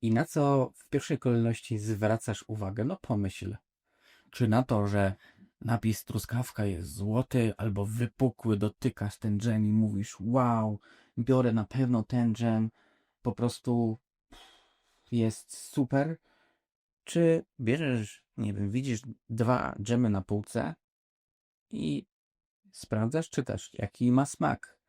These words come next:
Patrzysz z tyłu na skład, ile ma cukru, kurde, no tu jest za dużo cukru.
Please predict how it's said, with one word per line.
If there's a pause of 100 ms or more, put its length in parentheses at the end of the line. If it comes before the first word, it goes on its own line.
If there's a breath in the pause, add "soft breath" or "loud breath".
(600 soft breath)
Patrzysz
z
tyłu
na
skład, (140)
ile
ma
cukru,
kurde,
no
tu
jest
za
dużo
cukru.